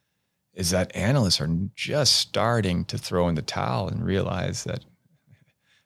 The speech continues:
it's, we're now seeing in August, the markets are up, you know, well into the mid to upper teens, depending, again, on the equity side, and Nasdaq much more than that.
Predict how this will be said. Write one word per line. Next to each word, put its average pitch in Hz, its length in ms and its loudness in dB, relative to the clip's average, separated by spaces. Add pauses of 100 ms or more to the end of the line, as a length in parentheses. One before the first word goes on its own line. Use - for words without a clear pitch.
(100)
it's, 90 340 -4
we're 101 120 0
now 98 160 4
seeing 90 320 4
in 85 80 4
August, 95 720 2
the - 80 -4
markets 90 500 -2
are 90 140 -2
up, 90 220 -2 (580)
you - 80 -20
know, 71 100 -6
well 92 400 4
into 85 280 -2
the 82 240 -2
mid 87 380 -2
to - 140 -2
upper 92 220 -6
teens, 101 400 0
depending, 87 320 0
again, 85 320 0
on - 140 -2
the 90 100 0
equity 87 320 0
side, 85 400 0
and - 260 0
Nasdaq 85 440 -2 (200)
much 101 220 -4
more - 160 -4
than - 140 -4
that. 85 320 -4